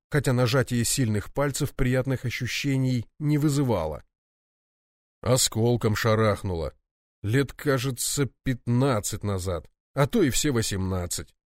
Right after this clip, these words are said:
Точнее не скажу, даже если пытать будете. Давно это было. Мы тогда считали за слабость голову прикрывать.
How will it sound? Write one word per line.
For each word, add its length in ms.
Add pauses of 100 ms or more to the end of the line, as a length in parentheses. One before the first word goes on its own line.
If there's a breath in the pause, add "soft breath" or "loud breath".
(280)
Точнее 480
не 120
скажу, 480
даже 320
если 240
пытать 440
будете. 520 (540)
Давно 420
это 220
было. 380 (760)
Мы 200
тогда 540
считали 520
за 180
слабость 680 (160)
голову 440
прикрывать. 680